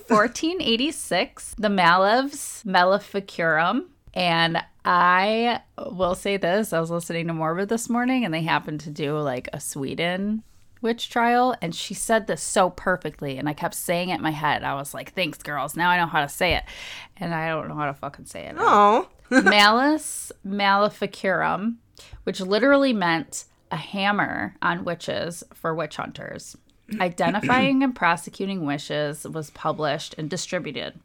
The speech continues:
Speaker 1: This book was written by Jacob Springer and a clergyman, Hendrik Kramer. I guess he was, he was a demonologist and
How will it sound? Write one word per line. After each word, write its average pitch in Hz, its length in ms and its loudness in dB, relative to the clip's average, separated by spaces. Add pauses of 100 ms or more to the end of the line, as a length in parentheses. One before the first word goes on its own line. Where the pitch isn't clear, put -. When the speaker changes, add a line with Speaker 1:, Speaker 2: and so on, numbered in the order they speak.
(120)
Speaker 1:
This 190 280 0
book 277 280 2
was 294 180 -2
written 196 320 0
by 170 220 0
Jacob 165 560 -2
Springer 180 760 -2 (100)
and 185 220 4
a 170 80 0
clergyman, 160 800 -4
Hendrik 180 840 -4
Kramer. - 540 -6 (300)
I 170 60 -10
guess 202 220 -6
he 247 60 -2
was, 226 220 -2
he - 180 -2
was 220 140 2
a 190 60 0
demonologist 196 1200 0 (100)
and 151 580 -2